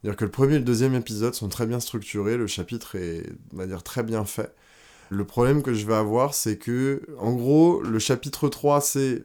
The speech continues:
euh, Squeezie est passé à côté de sa jeunesse. Donc faut qu'il la rattrape et faut qu'il essaye d'autre chose. Le chapitre quatre, c'est il essaye d'autre chose, donc les productions à gros budget et ça marche. Et le cinquième chapitre, c'est Squeezie lance sa structure e-sport avec, euh, Gotaga.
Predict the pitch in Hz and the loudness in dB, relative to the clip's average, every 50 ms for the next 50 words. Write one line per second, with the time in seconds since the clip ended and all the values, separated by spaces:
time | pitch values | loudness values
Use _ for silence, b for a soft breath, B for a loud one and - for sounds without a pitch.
0 | _ - 87 87 87 90 90 87 87 90 - - - - 143 139 131 131 139 143 | _ -10 -8 -8 -6 -6 -6 -6 -6 -8 -10 -10 -6 -4 -4 -2 -2 -2 0 0
1 | 143 139 139 127 - - - 104 - 113 107 - - 117 113 113 104 - 120 110 | 0 0 0 -2 -4 -4 -4 -4 -2 -2 -2 0 -2 -2 -2 -2 -4 -4 -4 -4
2 | - 110 104 101 104 104 95 90 - - - _ _ _ - 104 98 - - - | -2 -4 -2 -2 -2 -4 -4 -6 -8 -12 -16 _ _ _ -8 -8 -6 -6 -4 -4
3 | 120 107 - 123 113 113 113 104 104 107 107 - 123 117 117 - B B B B | -4 -2 -2 -2 0 2 2 2 0 -2 -2 0 0 0 0 0 B B B B
4 | B - - 92 92 92 - 117 110 - - 110 107 98 - 113 104 101 101 - | B -8 -6 -6 -6 -6 -6 -8 -8 -6 -4 -2 -2 -2 -2 -2 -2 -4 -6 -6
5 | - 95 - - 127 139 160 175 - _ _ - 101 123 139 - 160 151 151 156 | -6 -8 -6 -4 -4 -4 -6 -6 -16 _ _ 0 2 2 4 4 4 2 2 0
6 | 147 - 147 147 139 151 143 135 - - 127 113 - - 104 104 104 127 139 135 | -2 2 0 2 2 4 2 2 2 0 0 -2 -2 -2 -6 0 2 2 2 2
7 | - 165 156 151 135 131 135 131 - 139 135 131 - 147 139 131 113 107 117 143 | 4 4 4 4 4 2 0 2 2 0 0 2 2 0 0 0 0 -2 0 0
8 | 147 135 135 120 107 - 127 120 113 107 - - 135 123 113 104 107 107 104 110 | 0 0 -2 -4 -2 -2 -4 -4 -4 -4 -4 -2 -2 -2 0 0 -2 -2 -2 -4
9 | 107 104 107 117 107 - - _ 131 143 139 - 120 104 98 101 127 151 - - | -4 -2 0 0 0 0 -2 _ 0 0 0 2 0 0 0 0 -2 -4 -6 -14
10 | - - b b b b b b b b b b b - 110 104 - - 127 127 | -16 -16 b b b b b b b b b b b -6 -4 -2 0 0 -2 2
11 | - 156 143 131 - 127 110 - 131 147 147 - - 107 104 - - 131 135 143 | 2 2 2 2 0 -2 -2 -2 -4 -8 -8 -4 -4 -2 -2 0 0 0 0 0
12 | 165 156 B B B B B B - - - 127 127 120 127 151 156 135 135 156 | 0 -4 B B B B B B -4 -2 -2 -4 -2 0 2 2 4 6 6 4
13 | 156 - - - - - 120 110 104 - - 107 101 - 135 123 110 101 - - | 4 2 -4 -4 -4 -2 -2 -2 -2 -4 -8 -12 -6 -4 0 0 0 0 -2 -2
14 | - 131 139 147 147 - - 104 98 98 110 117 - - 104 95 92 92 92 92 | 2 2 2 2 0 -2 -2 -4 0 0 -2 -2 -2 -4 -2 -2 0 -2 -2 -2
15 | 92 92 95 90 92 90 101 110 107 113 95 82 - | -2 -2 -2 -4 -4 -2 -4 -2 -2 -2 -4 -4 -8